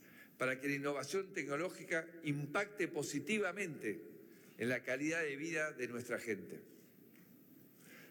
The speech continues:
Todos debemos prepararnos para hacer nuestro mayor esfuerzo. Por eso, hoy quiero decirles que los invito a seguir trabajando y avanzar por este camino que permitirá crear las condiciones para que todos,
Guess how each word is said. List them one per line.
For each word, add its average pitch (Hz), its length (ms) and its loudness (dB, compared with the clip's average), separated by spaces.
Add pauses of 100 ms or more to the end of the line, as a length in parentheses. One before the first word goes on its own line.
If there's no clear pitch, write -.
(140)
Todos 208 300 4
debemos 180 320 0
prepararnos 175 560 2
para 147 220 2
hacer 180 280 2 (440)
nuestro 143 320 2
mayor 151 400 2
esfuerzo. - 520 -2 (1500)
Por 214 140 4
eso, 175 340 0 (880)
hoy 170 200 2
quiero 160 680 -2
decirles 156 460 2
que 143 100 -2
los 135 200 0
invito 160 400 2
a 165 40 2
seguir 151 360 -2
trabajando 123 680 0 (840)
y 127 80 4
avanzar 139 520 2
por 160 120 2
este 160 220 2
camino 160 420 0
que 143 120 0
permitirá 139 680 2
crear 156 220 2
las 147 160 0
condiciones 139 640 2
para 127 260 2
que - 100 0
todos, 120 600 -2